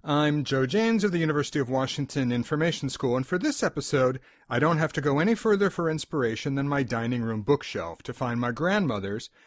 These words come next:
Fannie Farmer, a nineteen fifteen printing of a revised second edition from nineteen oh six, inscribed to her as a Christmas present from her father when she was seventeen.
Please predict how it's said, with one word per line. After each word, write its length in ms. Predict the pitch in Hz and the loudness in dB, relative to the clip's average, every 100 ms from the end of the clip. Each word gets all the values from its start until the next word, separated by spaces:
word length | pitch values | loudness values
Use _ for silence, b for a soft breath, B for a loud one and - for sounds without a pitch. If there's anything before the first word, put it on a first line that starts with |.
| b | b
Fannie 360 | - 117 104 107 | -6 -4 -2 -4
Farmer, 500 | - 151 123 98 - _ b b | 0 2 2 -2 -10 _ b b
a 60 | 117 | -6
nineteen 340 | 117 120 127 | -4 -2 -4
fifteen 600 | 110 131 - - 214 208 | -4 -6 -6 -4 0 0
printing 380 | - 190 - 151 | 0 -2 0 0
of 120 | 127 | 0
a 40 | 120 | 0
revised 760 | 120 110 120 120 117 - - | -2 0 -2 0 -2 -6 -10
second 340 | - 220 220 208 | -4 -2 0 0
edition 400 | 135 135 - 123 | 0 -2 -2 -4
from 180 | 131 | -4
nineteen 360 | 113 107 - 107 | -4 -6 -8 -8
oh 80 | 95 | -6
six, 580 | - - 247 233 - - B B B | -6 -2 -2 -2 -10 -12 B B B
inscribed 560 | 104 - - 202 233 | -8 -4 2 4 4
to 100 | 208 165 | 0 0
her 180 | 180 | 0
as 100 | 175 | 0
a 40 | - | -2
Christmas 420 | - 247 - 208 | -4 -4 -4 -6
present 340 | - 143 139 | -2 -2 -2
from 140 | 131 143 | -4 -4
her 120 | 143 | -4
father 460 | - 110 104 104 107 b b b | -4 -4 -2 -6 -8 b b b
when 140 | 117 | -10
she 160 | - 101 | -6 -6
was 160 | 92 | -6
seventeen. 760 | - 101 92 92 165 127 71 | -8 -8 -8 -6 -2 -2 -6